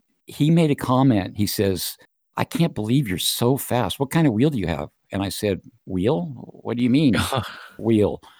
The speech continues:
Speaker 1: <laughs> And he's like, "What? You've been
Speaker 2: <laughs>
Speaker 1: playing with a controller this whole time?"
Speaker 2: Uh.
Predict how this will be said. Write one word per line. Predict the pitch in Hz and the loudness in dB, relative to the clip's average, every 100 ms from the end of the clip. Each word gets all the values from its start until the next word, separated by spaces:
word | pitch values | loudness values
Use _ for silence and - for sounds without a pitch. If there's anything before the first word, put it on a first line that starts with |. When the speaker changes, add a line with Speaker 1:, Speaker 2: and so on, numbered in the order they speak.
| _ | _
Speaker 1:
<laughs> | _ _ - | _ _ 2
And | 202 - - - - - - _ _ - 143 | 4 4 2 4 4 2 -20 _ _ 2 4
he's | 131 123 | 6 4
like, | 101 - | 2 0
"What? | 104 120 131 - - _ _ _ - | 2 4 4 0 -8 _ _ _ 0
You've | 127 175 | 4 6
been | 143 | 4
Speaker 2:
<laughs> | 175 135 | 4 4
Speaker 1:
playing | 139 160 143 | 6 6 6
with | 127 123 | 4 4
a | 120 | 0
controller | 117 - - 117 160 175 | 2 0 2 4 6 6
this | 151 | 4
whole | - 139 139 | 2 4 4
time?" | 135 120 131 170 226 | 4 2 4 4 4
Speaker 2:
Uh. | 151 147 - - - 131 | 4 0 -2 -4 -2 -2